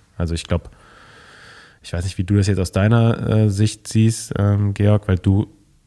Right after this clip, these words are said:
hattest ja jetzt da jetzt in dem Sinne auch keinen Druck, noch mal Leistung zu zeigen, um dich für höhere Aufgaben zu empfehlen, sondern also der, der, der Anspruch wäre der eigene gewesen, ne?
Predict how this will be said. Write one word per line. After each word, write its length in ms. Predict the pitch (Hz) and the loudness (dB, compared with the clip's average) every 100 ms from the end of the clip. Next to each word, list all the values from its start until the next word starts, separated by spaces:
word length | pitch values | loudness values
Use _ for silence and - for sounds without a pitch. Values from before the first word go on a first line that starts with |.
| - | -16
hattest 280 | - 98 - | -8 -6 0
ja 80 | 95 | 0
jetzt 220 | 95 - | 0 0
da 100 | 95 | 0
jetzt 220 | 95 - | 0 -4
in 240 | 107 95 | -2 -2
dem 260 | 90 95 98 | 2 2 2
Sinne 280 | 95 98 95 | 2 2 2
auch 180 | 98 - | -2 -2
keinen 400 | - 95 92 90 _ _ | -2 0 0 -4 _ _
Druck, 440 | - - 110 - - | -4 0 0 -2 -4
noch 160 | 98 | -2
mal 140 | 107 95 | 0 2
Leistung 340 | 95 110 104 | 2 0 -4
zu 140 | - 95 | -6 -6
zeigen, 340 | - 101 101 | -2 -2 0
um 280 | 95 92 90 - _ _ _ - | 0 -2 -2 -8 _ _ _ -8
dich 160 | 95 | -6
für 140 | - 90 | 0 2
höhere 380 | 110 101 98 | 2 2 -2
Aufgaben 380 | - 101 98 95 | -2 -4 -2 -4
zu 100 | - | -2
empfehlen, 360 | 95 - 98 107 | -4 -2 0 2
sondern 300 | 95 92 87 _ _ _ _ | 0 0 -4 _ _ _ _
also 220 | - 95 87 | -8 -6 -4
der, 160 | 90 | -4
der, 640 | 92 110 - 104 - - | -4 -8 -10 -8 -8 -8
der 160 | 104 90 | -4 0
Anspruch 320 | 104 - 98 | 0 -2 -2
wäre 140 | 104 98 | 0 0
der 140 | 98 | 0
eigene 300 | 101 110 95 | -2 0 -2
gewesen, 400 | 87 82 85 80 | -2 -2 -2 -2
ne? 240 | 92 107 | -2 -2